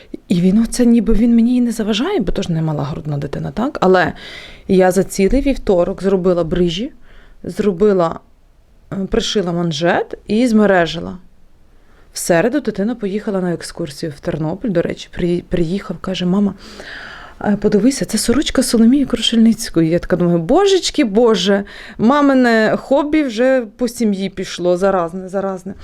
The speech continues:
І коли його не було в середу, то брижі, пришити манжет і змережити, плюс зняти урок, я на це потратила тільки півдня. Розумієте, ну там своїми цими. Півдня думаю: «Хм». І пішла я далі. Пішла я далі, я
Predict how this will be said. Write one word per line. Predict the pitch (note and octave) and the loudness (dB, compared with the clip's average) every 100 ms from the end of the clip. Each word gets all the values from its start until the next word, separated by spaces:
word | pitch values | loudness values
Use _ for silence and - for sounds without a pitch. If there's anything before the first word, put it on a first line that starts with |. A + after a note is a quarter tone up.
| - - D#4+ C#4 A3 G3 - | -16 -14 -16 -16 -18 -20 -6
І | A#3+ | -2
коли | - C4 | 2 4
його | E4 C#4+ | 4 2
не | C#4 | 2
було | B3+ A#3+ | 0 -4
в | |
середу, | G3+ B3+ G4 F#4+ A3 | -4 -2 0 2 0
то | A#3 A#3 F3+ - _ _ | 0 0 0 -4 _ _
брижі, | F#3 G#3+ A#3+ E3 E3+ - | -6 -4 -6 -8 -12 -10
пришити | G3 G#3+ G3+ | -10 -8 -8
манжет | F3 F#3+ F#3 F#3 - | -6 -6 -8 -10 -10
і | E3 | -10
змережити, | E3+ F3 A#3+ B3+ F3 | -6 -2 -2 -4 -8
плюс | - F#3 E3+ D#3 - | -8 -4 -4 -6 -6
зняти | - C#3+ D3+ D#3+ | -4 -4 -4 -6
урок, | D#3 F#3 D4+ - | -2 0 -2 -4
я | E3 E3 | -8 -6
на | A#3+ | -6
це | A#3+ | -8
потратила | - - F3 D3+ D3 | -10 -10 -8 -10 -10
тільки | E3 C#3+ - | -10 -12 -14
півдня. | E3+ E3+ A#3 C#3+ - - - _ _ - | -10 -6 -6 -8 -16 -20 -20 _ _ -10
Розумієте, | E3+ - F#3+ B3+ C5+ | -6 0 0 2 2
ну | |
там | - D3+ | 2 -2
своїми | - E3 D3+ D#3 D#3 | -6 -8 -8 -8 -10
цими. | - - - - - | -10 -10 -12 -16 -6
Півдня | G#3 G#3 A#3 | -2 2 0
думаю: | F3 D#3+ D3+ C#3+ - | 0 -2 -2 -4 2
«Хм». | F#4 D4+ D#3 - - - - - | 4 4 2 -4 -20 -20 -20 -4
І | - | -2
пішла | D4+ D4+ - A#3+ | 0 -2 0 0
я | B3 | 2
далі. | E3+ - - - | 0 -6 -10 -16
Пішла | - - G3 | -14 -2 0
я | F3+ | 2
далі, | E3+ E4 A#4 - F#4 - - - - | 2 0 0 -4 -6 -8 -20 -12 -4
я | G3+ A#3 F#3+ | 2 2 2